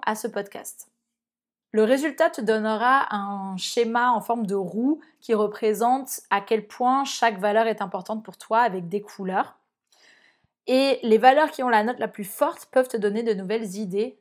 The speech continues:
de valeurs. Donc si tu as envie de faire ce test, je t'invite à aller, euh, le faire en ligne.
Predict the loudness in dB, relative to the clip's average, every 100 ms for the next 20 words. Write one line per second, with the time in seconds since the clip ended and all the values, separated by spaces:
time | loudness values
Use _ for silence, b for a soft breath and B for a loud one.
0 | -6 -6 -4 -10 -16 _ _ _ _ _
1 | _ _ _ _ _ _ _ _ _ _
2 | _ _ _ _ -12 -8 -4 -4 2 2
3 | 2 -2 -4 -4 -2 -2 -4 -10 -6 -6
4 | -6 -10 -10 -8 -8 -6 -6 -2 -2 -2
5 | -4 b b _ -12 -10 -8 -8 -6 -6
6 | -4 0 2 2 -4 -6 -6 -6 -4 -6